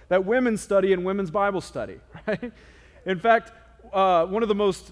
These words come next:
well-known books on this is a, is a Bible study that's written by Beth Moore. Maybe you've gone through this one before. It's called Esther, It's Tough to Be a Woman, <laughs> right? And, uh, you know, I love Beth Moore. I got nothing against Beth Moore. Um,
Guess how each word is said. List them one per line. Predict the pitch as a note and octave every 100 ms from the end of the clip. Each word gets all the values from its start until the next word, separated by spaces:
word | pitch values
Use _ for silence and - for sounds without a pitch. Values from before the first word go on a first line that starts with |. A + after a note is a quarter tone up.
| -
well-known | F3+ F#3 A3 A#3 G#3 G#3 D#3+
books | F#3 G#3+ - -
on | D#3+ F3 G3+
this | G3+ G3+ F#3+
is | D#3
a, | D#3+
is | D#3
a | D3+
Bible | E3 F3+
study | E3+ F#3 E3+
that's | D#3+ - D3+
written | C#3+ F3 E3
by | D#3
Beth | C#3+ D#3+ D#3+
Moore. | D#3 D#3 F3+ D#3+
Maybe | D#3 F3
you've | D3
gone | D#3+ D#3
through | - D#3+
this | D#3+
one | F3 E3
before. | D#3 E3+ F3
It's | D3+
called | E3 D3+ C#3+
Esther, | F3 G3 - A#3+ A#3+ - - - - - E3+
It's | E3+ -
Tough | - F#3+ F#3
to | F#3+
Be | E3+
a | E3+
Woman, | D3+ C3+ G2+ - _
<laughs> | -
right? | C3+ - G#3 - - - - - - -
And, | G3+ G#3 G3+
uh, | G3+ G#3 F#3+ F#3 F3+ F3
you | A#3
know, | A3+
I | A3+
love | A3 A#3+
Beth | G3 G#3
Moore. | G3+ G#3+
I |
got | A3
nothing | G3+ G3
against | F3 F#3+ -
Beth | F#3+ F#3 F#3
Moore. | F#3+ F#3+ F#3+ F#3 D#3+
Um, | D#3+ D3+ D3 C#3+ C#3+ C#3